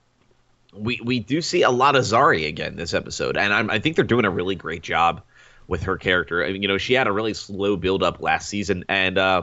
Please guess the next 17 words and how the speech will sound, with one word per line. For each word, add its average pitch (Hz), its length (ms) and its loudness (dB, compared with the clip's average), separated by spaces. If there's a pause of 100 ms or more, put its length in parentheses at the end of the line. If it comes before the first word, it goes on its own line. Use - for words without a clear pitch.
(160)
man, 117 320 -2
I, 107 320 -2
I - 40 -6
love 107 420 0
the 104 160 -2
fact 92 240 -6
that 80 100 -12
the, 95 120 -8
she's 107 340 -6
still 107 220 -2
kind 92 200 -6
of 90 80 -8
functioning 95 480 -4
through - 240 -8
all 73 260 4
of - 100 -6
this - 280 -2